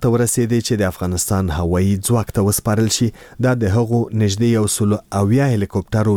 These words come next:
لومړۍ جوپه ده چې ټاکل شوې امریکا یې د افغانستان هوایي ځواک ته ورکړي. د افغانستان دفاع وزارت د دې الوتکو د رارسېدو هرکلی کوي او وایي چې دا به د افغان هوایي ځواک وړتیا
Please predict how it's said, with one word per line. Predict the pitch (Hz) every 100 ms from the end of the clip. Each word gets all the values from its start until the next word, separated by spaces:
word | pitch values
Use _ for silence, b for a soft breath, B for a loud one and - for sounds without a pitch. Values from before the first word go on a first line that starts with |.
| 95
لومړۍ | 92 101 120 95
جوپه | 98 120 135
ده | 113
چې | 107 98
ټاکل | 87 101 -
شوې | 135 127 - - - 95
امریکا | 95 - 113
یې | 110
د | 95
افغانستان | - 90 82 - 117 123 80
هوایي | 87 87 101 113
ځواک | 107 -
ته | 101
ورکړي. | 104 - 110 B B B
د | 107
افغانستان | - 98 95 110 107 101 - - 87
دفاع | 95 139 135
وزارت | 110 117 120 -
د | - - - 104
دې | 123 - 104
الوتکو | 101 131 - 120 101
د | 92
رارسېدو | 92 90 - 95 90
هرکلی | 90 - 127 127 -
کوي | 92 95
او | - 98
وایي | 143 135
چې | 151 135 - - 110
دا | 107
به | 104
د | 92
افغان | 85 95 87 90
هوایي | 85 87 87
ځواک | 95 92 -
وړتیا | 90 - 135